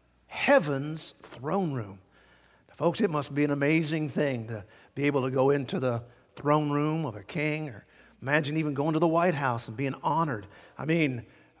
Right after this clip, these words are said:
what a, what an amazing blessing, but we're talking something ten thousand times better ever than that. Not only are they before the throne, but notice specifically what it says. They are before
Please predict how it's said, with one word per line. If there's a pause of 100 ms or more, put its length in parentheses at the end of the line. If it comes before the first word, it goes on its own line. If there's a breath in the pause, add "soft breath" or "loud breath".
(120)
what
a,
what
an
amazing
blessing,
but
we're
talking
something (300 loud breath)
ten (420 soft breath)
thousand
times
better
ever
than
that. (260 loud breath)
Not
only
are
they
before
the
throne, (320 loud breath)
but
notice
specifically
what
it
says.
They
are
before